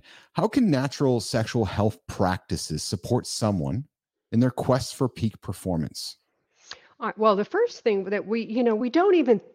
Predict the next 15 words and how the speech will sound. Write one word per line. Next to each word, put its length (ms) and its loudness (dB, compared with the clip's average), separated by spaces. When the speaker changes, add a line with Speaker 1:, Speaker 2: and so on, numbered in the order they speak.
Speaker 2:
think 340 2
about 320 -6
sexual 540 -6
health 400 -6
when 140 -6
we 100 -2
think 260 -8
about 320 -8
health, 460 -4
right? 260 2
We 80 -4
think 220 -4
about, 220 0
Speaker 1:
Hmm. 80 2
Speaker 2:
okay, 260 -4